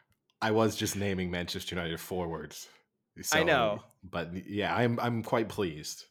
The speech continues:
Speaker 1: that I've managed to pull, as a non-Manchester United supporter. I'm,
Speaker 2: That you
Speaker 1: I'm
Speaker 2: got every part of that thing.
Speaker 1: Yeah.
Speaker 2: You got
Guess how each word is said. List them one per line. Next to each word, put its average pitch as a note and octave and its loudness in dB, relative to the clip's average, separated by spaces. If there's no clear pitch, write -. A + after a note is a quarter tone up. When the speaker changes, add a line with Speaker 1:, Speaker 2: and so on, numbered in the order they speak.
Speaker 1:
that E2 -8
I've D#2+ -8
managed D#2 -10
to E2 -18
pull, - -12
as G2 -6
a G2 -2
non-Manchester F#2 -2
United D#2 -8
supporter. - -12
I'm, D3 -14
Speaker 2:
That C3 0
you D3 0
Speaker 1:
I'm C3+ 6
Speaker 2:
got C3+ -2
every C#3+ 4
part B2+ 2
of G#2 -6
that G#2 -4
thing. A2 -2
Speaker 1:
Yeah. - -14
Speaker 2:
You A2 -8
got A2+ -2